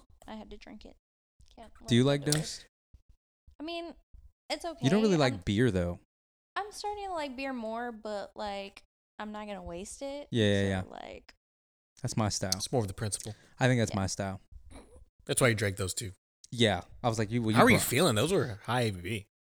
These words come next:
Speaker 2: Uh, I don't think I felt it till you left.
Speaker 3: Yeah.
Speaker 2: Then I hopped on the cod. You know, I
Speaker 3: Ooh.
Speaker 2: was like,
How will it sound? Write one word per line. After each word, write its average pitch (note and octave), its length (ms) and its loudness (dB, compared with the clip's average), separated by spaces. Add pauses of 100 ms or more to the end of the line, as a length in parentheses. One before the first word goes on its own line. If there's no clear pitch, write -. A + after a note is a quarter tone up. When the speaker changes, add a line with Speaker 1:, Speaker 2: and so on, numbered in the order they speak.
(360)
Speaker 2:
Uh, B2 460 4
I B2+ 120 4
don't C#3+ 120 6
think C3+ 120 4
I A2+ 60 6
felt - 300 2
it G#2+ 140 0
till A#2 140 2
you G2 120 2
left. F#2 460 -4 (380)
Speaker 3:
Yeah. G2 220 0 (340)
Speaker 2:
Then G#2+ 100 -2
I G2 60 0
hopped G#2 200 2
on G2 120 2
the G2 80 -2
cod. G2+ 520 4 (480)
You A#2 140 -2
know, G#2 120 4
I - 40 6
Speaker 3:
Ooh. - 20 6
Speaker 2:
was G#2 120 2
like, A2+ 140 2